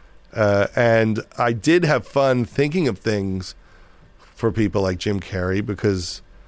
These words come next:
you know, I remember I wrote a sketch with him for In Living Color that they did. There was, like, four or five sketches that we wrote together. One was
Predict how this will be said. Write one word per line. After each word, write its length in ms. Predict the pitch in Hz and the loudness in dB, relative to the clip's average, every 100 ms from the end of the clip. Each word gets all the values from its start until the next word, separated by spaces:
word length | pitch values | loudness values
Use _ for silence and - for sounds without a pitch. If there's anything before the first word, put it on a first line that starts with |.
| - - - - | -20 -20 -16 -4
you 100 | 107 | -2
know, 60 | - - - - - | -2 -10 -20 -20 -2
I 60 | 110 | 0
remember 600 | 107 113 113 117 110 110 - - - | 2 2 2 2 2 -2 -12 -20 -8
I 60 | 113 | -4
wrote 280 | 98 113 95 | 0 0 -2
a 20 | |
sketch 520 | - - 107 101 - | -6 -6 -4 -4 -4
with 160 | 104 92 | -6 -2
him 360 | 104 104 98 92 | 0 0 0 -4
for 280 | - 101 98 | -4 -4 -2
In 160 | 107 | 0
Living 240 | 107 110 107 | 0 -2 -4
Color 520 | 160 165 160 117 107 | -6 0 2 2 2
that 160 | 101 | -2
they 140 | 101 92 | -4 -6
did. 480 | 92 87 76 - - - - - - | -6 -8 -10 -16 -20 -20 -18 -10 -4
There 80 | 110 | -2
was, 120 | 104 | -2
like, 160 | 110 | -4
four 220 | - 180 175 | -2 2 2
or 40 | |
five 200 | 151 123 | 2 -2
sketches 460 | - 131 120 110 101 | -2 -2 0 -4 -4
that 180 | 92 | -6
we 120 | 101 98 | -6 -4
wrote 320 | 98 107 - | -2 -2 -2
together. 420 | 104 87 82 80 | -6 -8 -10 -10
One 240 | 87 107 95 | -4 -2 -2
was 300 | 85 - | -8 -12